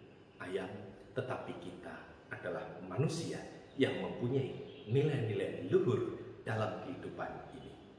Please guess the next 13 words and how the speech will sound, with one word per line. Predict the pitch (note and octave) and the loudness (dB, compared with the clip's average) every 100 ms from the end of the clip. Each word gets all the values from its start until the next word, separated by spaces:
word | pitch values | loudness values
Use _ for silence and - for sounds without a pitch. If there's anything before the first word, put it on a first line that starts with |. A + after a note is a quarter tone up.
| - - - - | -20 -20 -20 -12
Bagaimana | - G#2 G#2 A2+ C3 C#3+ | -2 2 4 8 8 8
nilai-nilai | C#3+ C#3+ C3+ C3+ C3+ C3+ | 10 12 12 12 12 12
luhur | C3+ B2+ | 12 10
itu | - - | 8 4
kita | A#2 B2 A#2 G#2+ - - - - - - - - | 4 4 2 2 0 -6 -10 -14 -16 -18 -4 6
tumbuh | B3 D#3+ D#3+ - | 8 8 4 4
kembangkan | C#3 A#2+ A#2 G#2+ G#2+ | 6 6 6 6 4
dalam | G#2+ G2+ G2+ - | 6 4 4 -2
batin | - - - - | -4 -4 0 0
kita? | G#2+ G2 - - - - - - - - A#2+ | 0 -4 -4 -6 -8 -12 -16 -18 -20 -12 -8
Kita | - A2+ A#2 | -2 0 2
implementasikan | A2 A2+ A2+ A2+ A2 A2 G#2+ A2 - A2 G#2+ G#2 - - - - - - - | 2 2 4 4 2 2 0 -2 0 2 2 0 -6 -10 -12 -16 -18 -12 -2
hidup | A#2+ - G#2 | -2 0 -4